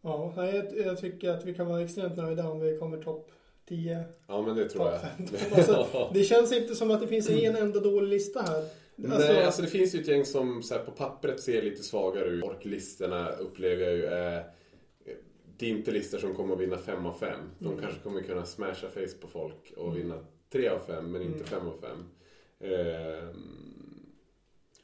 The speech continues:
Speaker 1: Ja, det
Speaker 2: men det är många, jag skulle säga hälften av de här är listor som jag inte vill möta.
Speaker 1: Ja.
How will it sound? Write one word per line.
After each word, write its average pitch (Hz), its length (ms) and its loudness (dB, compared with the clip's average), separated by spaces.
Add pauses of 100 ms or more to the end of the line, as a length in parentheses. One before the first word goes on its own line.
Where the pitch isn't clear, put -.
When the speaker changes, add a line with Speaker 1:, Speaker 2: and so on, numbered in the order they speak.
Speaker 1:
Ja, 170 340 0
det 196 80 2
Speaker 2:
men 113 140 4
det 123 100 4
är 117 80 4
många, 113 180 2
jag 107 80 2
skulle 104 180 -6
säga 107 200 -2
hälften 113 360 -6
av 90 100 -4
de 87 140 -6
här 101 160 -6
är 82 160 -4
listor - 300 -12
som 82 140 -10
jag 73 100 -8
inte 78 280 -12
vill 80 120 -10
möta. 78 400 -12 (340)
Speaker 1:
Ja. 160 260 -14